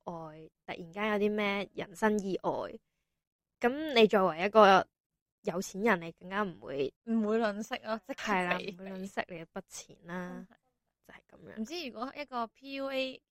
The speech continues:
Speaker 2: 喺TinderP U A人嘅人遇到另一個會P U A人嘅人喺 Tinder 會變成點呢？你唔知㗎喎，
Speaker 1: <laughs>
Speaker 2: 話唔定對方都係一個P U A
Speaker 1: 瘋狂P U A。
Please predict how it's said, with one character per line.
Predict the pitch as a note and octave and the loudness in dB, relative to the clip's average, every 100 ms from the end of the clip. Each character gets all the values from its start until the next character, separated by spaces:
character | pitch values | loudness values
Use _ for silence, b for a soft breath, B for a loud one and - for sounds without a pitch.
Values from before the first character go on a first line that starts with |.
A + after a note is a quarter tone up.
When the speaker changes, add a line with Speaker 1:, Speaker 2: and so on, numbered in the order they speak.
| G#3+ | -16
Speaker 2:
喺 | A3+ | -14
TinderP | - C#4 B3 - - C4 C4 | -10 -10 -10 -12 -12 -4 0
U | C4+ | 2
A | C4 | 2
人 | A#3+ F3+ | 0 -2
嘅 | F3+ | -6
人 | F3 F#3 | -8 -4
遇 | G3 | -2
到 | G#3 B3 | 0 0
另 | A#3 | -2
一 | A3+ | -4
個 | B3 A3 G3 | -2 -2 -2
會 | |
P | G3+ - C4 | -4 -6 2
U | C4 | 4
A | B3 B3 | 6 6
人 | F#3 - | 2 -4
嘅 | - D4+ | 2 6
人 | B3 A3 - _ _ | 8 6 2 _ _
喺 | C#4+ | -2
Tinder | - F4+ E4+ C#4+ | 4 4 4 2
會 | B3 | 2
變 | B3 C4+ | 2 2
成 | C4+ C4 | 2 2
點 | A#3 A#3 | 2 2
呢？ | B3+ C#4+ D4+ _ _ _ _ _ - | 0 -2 -6 _ _ _ _ _ -2
你 | G#4+ D#4 | 0 2
唔 | |
知 | B3+ G4 | 10 12
㗎 | E4+ - | 12 12
喎， | - G#4 F4 D#4 D#4+ | 10 8 8 6 6
Speaker 1:
<laughs> | D4+ - - - | 4 -4 -2 6
Speaker 2:
話 | - G4 | 8 10
唔 | F4+ | 8
定 | F4+ | 4
對 | D#4+ F4+ F#4+ | 4 4 6
方 | G4+ G#4+ | 6 4
都 | G#4 | 4
係 | F#4+ F4+ | 0 2
一 | |
個 | F4 E4 B B - | 6 4 B B -10
P | F#4+ F#4 | -4 0
U | F#4 F4 | 2 6
A | E4+ F4 | 10 10
Speaker 1:
瘋 | E4+ | 12
狂 | F#4 G3 F#3+ | 12 12 10
P | A#3+ C4 B3+ | 8 8 10
U | B3+ | 12
A。 | A#3+ A#3 A#3 C4 | 12 12 12 12